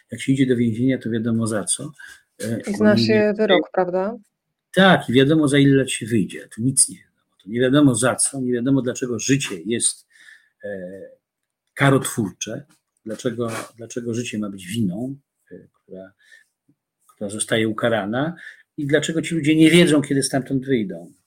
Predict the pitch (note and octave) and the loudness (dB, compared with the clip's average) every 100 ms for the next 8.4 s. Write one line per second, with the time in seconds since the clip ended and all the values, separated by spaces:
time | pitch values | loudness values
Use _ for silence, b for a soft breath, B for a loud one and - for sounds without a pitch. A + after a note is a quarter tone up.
0 | - - - A#2+ - A#2+ G#2 - A#2 C#3 | -16 -12 -10 -12 -12 -10 -6 0 2 4
1 | E3 D#3 B2+ A#2+ - B2 B2 - F2 - | 4 2 0 -2 2 0 0 -12 -14 -8
2 | B2+ C3 - - A2 A#2 B B B A2+ | -6 -6 -10 -10 -12 -12 B B B -18
3 | - A#2 A2+ - A#2+ A#2+ G#2+ A2+ - D#3 | -14 -14 -12 -6 -2 -2 -2 -6 -2 -2
4 | C#3+ - F2 E2 G2 G#2+ G#2+ A2 A2 G2+ | -2 -8 -16 -16 _ -20 -20 -20 -18 -16
5 | A2 G#2+ A2 A2 _ _ _ _ _ b | -16 -16 -18 -20 _ _ _ _ _ b
6 | b _ _ _ _ - D#3 D#3 - - | b _ _ _ _ 0 0 0 -4 -12
7 | - A2+ F2+ F#2+ F2+ F#2 - - G2 G#2+ | -8 -8 -8 -12 -10 -8 -10 -10 -6 -2
8 | A#2+ - - | -2 -4 -12